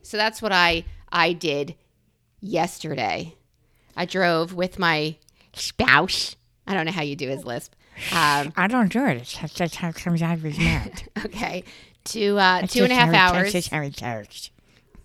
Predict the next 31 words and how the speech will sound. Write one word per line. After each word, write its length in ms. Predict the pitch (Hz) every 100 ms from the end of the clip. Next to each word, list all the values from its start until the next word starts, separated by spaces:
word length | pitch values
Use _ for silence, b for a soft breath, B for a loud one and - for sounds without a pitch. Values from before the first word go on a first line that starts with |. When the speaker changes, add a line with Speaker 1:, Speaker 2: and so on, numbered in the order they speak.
| _
Speaker 1:
Two 160 | - 226
and 100 | 208
a 40 |
half 220 | 214 196 196
hours 400 | 180 180 170 - -
to, 280 | 185 170
um, 440 | 165 160 151 160 165 - _ _ -
Speaker 2:
Okay. 340 | 190 131 160
Speaker 1:
te-, 60 | -
Speaker 2:
Wha- 160 | 151 185
Speaker 1:
tend 260 | 214 214
Speaker 2:
it 60 | -
Speaker 1:
to. 480 | - 180 175 175 175 175
Speaker 2:
Yeah, 220 | 180 156
yeah, 180 | 147 123
yeah, 160 | 104 85
yeah. 160 | 78
So 380 | - - 160 151
were 720 | - 165 170 165 160 160 160 160
you 640 | - 151 151 143 143 135 143 _ _ _ _ _ _ _ -
summoned? 540 | - 135 135 254 349 - _ 139
Were 80 |
you 240 | 139 131 127
requested? 640 | 123 - 135 - 151 165 175 _ -
Speaker 1:
I 80 | 196
Speaker 2:
Were 60 |
Speaker 1:
was. 260 | 208 175 120
Speaker 2:
you, 60 | 233 -
were 100 | 135
you 160 | 127 123
invited? 540 | 120 117 117 175 269